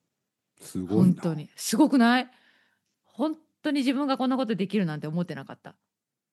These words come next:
Speaker 2: もう感謝してますね。その方に声をかけていただいて。
Speaker 1: え、それ何？
Speaker 2: うんうんうん。
Speaker 1: あの、なんか子供たちとか喜ぶんでしょ？やっぱり。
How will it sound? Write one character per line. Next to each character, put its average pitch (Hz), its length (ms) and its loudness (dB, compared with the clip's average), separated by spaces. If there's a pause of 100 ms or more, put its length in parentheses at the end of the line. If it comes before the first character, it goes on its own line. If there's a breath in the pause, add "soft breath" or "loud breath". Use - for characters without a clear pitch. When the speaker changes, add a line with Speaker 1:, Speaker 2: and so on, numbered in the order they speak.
(480)
Speaker 2:
も 170 160 -8
う 151 60 -14
感 269 220 2
謝 165 200 -4
し - 100 -12
て 143 80 -10
ま 135 100 -10
す 131 60 -16
ね。 135 160 -12
そ 151 140 -16
の - 100 -12
方 - 200 -10
に 147 100 -14
声 156 180 -4
を - 20 -4
か 156 120 -6
け 190 100 0
て 240 80 4
い 220 80 4
た 226 80 2
だ 208 100 4
い 185 100 4
て。 - 100 -10 (800)
Speaker 1:
え、 175 140 10
そ 202 180 8
れ 214 320 8
何？ 170 360 6
Speaker 2:
う 208 40 0
ん - 20 0
う 196 40 0 (200)
ん 165 260 -8
う 180 80 -2
ん。 175 60 0
Speaker 1:
あ 135 120 4
の、 123 460 6 (960)
な 180 100 8
ん - 20 8
か 120 100 -2
子 - 180 4
供 190 200 8
た 135 120 6
ち - 60 -14
と 104 100 -4
か 95 80 0
喜 110 80 6 (240)
ぶ 113 120 2
ん 76 60 -4
で - 80 -14
し - 120 -8
ょ？ 156 80 -2
や - 60 -4
っ - 20 -8 (100)
ぱ - 80 -12
り。 - 80 -20